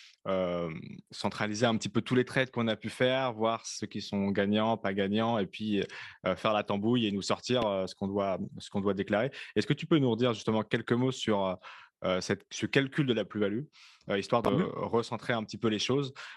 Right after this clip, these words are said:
Speaker 1: et puis, euh, nous expliquer justement, euh, comment vous faites, euh, pour essayer de centraliser toutes ces informations-là ?
Speaker 2: Hmm.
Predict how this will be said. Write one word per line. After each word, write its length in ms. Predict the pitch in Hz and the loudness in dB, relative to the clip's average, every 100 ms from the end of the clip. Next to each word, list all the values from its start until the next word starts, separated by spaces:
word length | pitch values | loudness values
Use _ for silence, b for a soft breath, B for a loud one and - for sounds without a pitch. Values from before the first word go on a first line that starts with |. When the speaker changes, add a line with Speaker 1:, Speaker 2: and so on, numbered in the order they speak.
| B | B
Speaker 1:
et 100 | 98 | -2
puis, 300 | 98 127 135 | 0 2 4
euh, 240 | 107 101 | 2 0
nous 200 | 95 95 | -2 -2
expliquer 360 | 104 - 101 127 | -2 -4 -2 0
justement, 560 | 117 - 107 123 123 82 | 0 0 0 0 0 -2
euh, 260 | 87 87 85 82 - _ _ | 0 0 -2 -4 -8 _ _
comment 320 | - 107 120 | 0 2 0
vous 180 | 110 101 | -2 -4
faites, 400 | - 127 - - - | 0 0 0 -16 -8
euh, 140 | 95 90 - | -4 -4 -6
pour 220 | - 107 95 | -6 -2 -2
essayer 400 | - 98 101 113 | -2 0 2 4
de 300 | 104 95 90 | 4 2 0
centraliser 480 | - 92 92 92 107 | -2 -4 -2 0 -2
toutes 160 | - | -4
ces 80 | - | -6
informations-là ? 520 | - 90 87 90 92 - _ _ _ _ _ _ _ _ _ | -2 0 0 0 0 -4 _ _ _ _ _ _ _ _ _
Speaker 2:
Hmm. 100 | 127 | 0